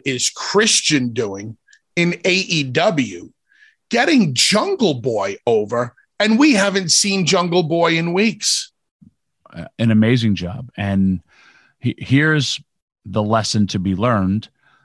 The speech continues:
Speaker 2: We always talk about the machine will move, move forward. Leading up to all this, everyone was talking about M J F.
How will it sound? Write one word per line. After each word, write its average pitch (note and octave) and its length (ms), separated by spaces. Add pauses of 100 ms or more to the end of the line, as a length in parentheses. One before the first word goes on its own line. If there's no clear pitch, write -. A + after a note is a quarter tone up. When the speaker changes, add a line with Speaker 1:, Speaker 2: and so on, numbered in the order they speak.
(380)
Speaker 2:
We B2+ 180
always A#2+ 220
talk A2 180
about F2+ 220
the F#2+ 60
machine D3+ 380
will D3 80
move, A2+ 380
move A2+ 220
forward. F#2+ 460 (440)
Leading C#3 380
up B2 160
to - 80
all G#2 240
this, B2+ 220
everyone A2+ 300
was G#2+ 100
talking G#2+ 200
about G2+ 180
M G#2+ 140
J G#2 160
F. D3+ 360